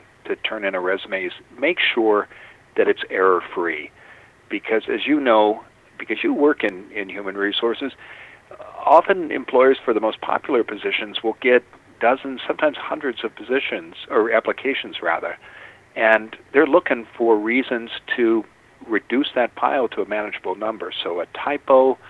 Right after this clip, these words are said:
or, uh, a, a simple error of grammar,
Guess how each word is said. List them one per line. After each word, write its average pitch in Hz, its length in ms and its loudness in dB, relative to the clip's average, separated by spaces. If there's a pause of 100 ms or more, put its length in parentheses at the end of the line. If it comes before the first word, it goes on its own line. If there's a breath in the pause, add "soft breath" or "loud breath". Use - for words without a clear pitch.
(400 loud breath)
or, 101 720 6
uh, 85 480 -4 (120)
a, - 380 -8
a - 40 -6 (120)
simple 120 460 0 (560)
error 113 320 4
of - 120 -4
grammar, 123 440 0